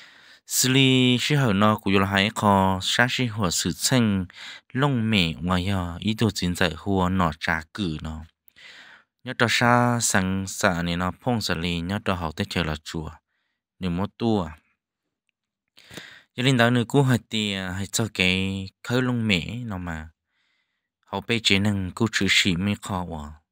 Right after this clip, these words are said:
Giờ cứ gầu lì. Chỉ giờ linh làm mô tua cho cụ bìa, cho sổ hốt sổ chùa, cho bê sổ tóm lông.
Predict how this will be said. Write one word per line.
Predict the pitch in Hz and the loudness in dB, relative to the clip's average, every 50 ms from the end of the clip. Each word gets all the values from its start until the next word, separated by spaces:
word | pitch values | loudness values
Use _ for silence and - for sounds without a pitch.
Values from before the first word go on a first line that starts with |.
| _ _ _ _ _ _ _ _ _ _ _ _ _ _ _ _ | _ _ _ _ _ _ _ _ _ _ _ _ _ _ _ _
Giờ | - 92 87 - - | -6 -4 -4 -6 -4
cứ | - 117 131 139 139 139 139 139 139 139 131 | -4 -2 -2 0 -2 -2 -2 -4 -4 -2 0
gầu | 107 87 85 | 0 0 0
lì. | 80 80 76 73 76 _ _ _ _ _ _ _ _ _ _ _ _ - - - _ _ _ _ _ _ _ _ _ _ _ | -2 -6 -8 -10 -14 _ _ _ _ _ _ _ _ _ _ _ _ -20 -20 -20 _ _ _ _ _ _ _ _ _ _ _
Chỉ | - 120 | 0 0
giờ | 127 | 2
linh | 123 127 131 131 131 131 127 127 127 123 123 120 117 | 4 4 6 6 6 6 6 6 4 4 4 2 2
làm | 113 101 87 87 | 2 0 0 -2
mô | 101 113 | -4 -6
tua | - _ 127 123 123 117 | -6 _ -6 -4 -4 -4
cho | - 107 | -4 -6
cụ | - - 90 87 _ | -6 -6 -12 -12 _
bìa, | - 87 85 90 92 95 95 95 95 95 98 98 98 - _ | -8 -6 -6 -4 -4 -6 -6 -8 -8 -10 -12 -12 -14 -14 _
cho | - 98 | -8 -6
sổ | 180 - 95 80 | -4 -4 -6 -6
hốt | 80 90 101 | -6 -6 -8
sổ | - - 95 85 80 _ _ | -6 -6 -8 -8 -8 _ _
chùa, | - 92 90 87 85 82 85 87 _ _ | -6 -4 -4 -4 -6 -8 -12 -18 _ _
cho | - - | -20 -10
bê | - 104 | -8 -8
sổ | 101 - 101 80 78 80 | -6 -4 -6 -6 -8 -8
tóm | - 90 87 90 101 | -8 -8 -6 -2 -2
lông. | 107 101 | -2 -2